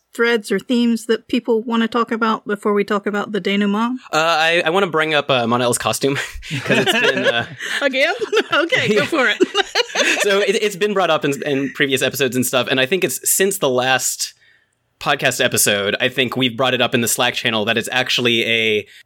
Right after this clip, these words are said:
Speaker 2: pretty much straight out of the old comics, uh, and it is a Mon-El costume, and it's supposed to be an inverse of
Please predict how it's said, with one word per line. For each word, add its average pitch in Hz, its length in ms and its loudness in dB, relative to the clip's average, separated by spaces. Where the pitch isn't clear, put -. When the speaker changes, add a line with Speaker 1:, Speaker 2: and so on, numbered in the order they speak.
Speaker 2:
pretty 185 160 0
much 151 160 0
straight 131 300 0
out 120 160 2
of 110 80 -4
the 117 100 2
old 113 180 -2
comics, - 800 -2
uh, 110 220 2
and 120 100 0
it 127 80 2
is 139 140 0
a 131 60 2
Mon-El 120 280 2
costume, 117 400 -2
and 110 160 -4
it's - 140 -6
supposed - 360 -2
to 117 60 -2
be 110 260 0
an 117 80 0
inverse 110 460 0
of 104 360 -2